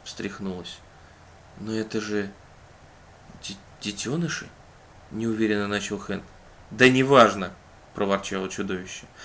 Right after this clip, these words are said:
Оно уже уцепилось щупальцами за нити водорослей. «Нет, Биг, не стоит.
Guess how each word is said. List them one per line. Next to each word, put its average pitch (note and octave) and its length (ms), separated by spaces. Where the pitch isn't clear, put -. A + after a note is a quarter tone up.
Оно C3+ 220
уже D3 160
уцепилось C#3 540
щупальцами C3 640
за A#2 140
нити B2+ 260
водорослей. G2+ 600
«Нет, B2 300
Биг, G#2 280
не F#2+ 480
стоит. A2 500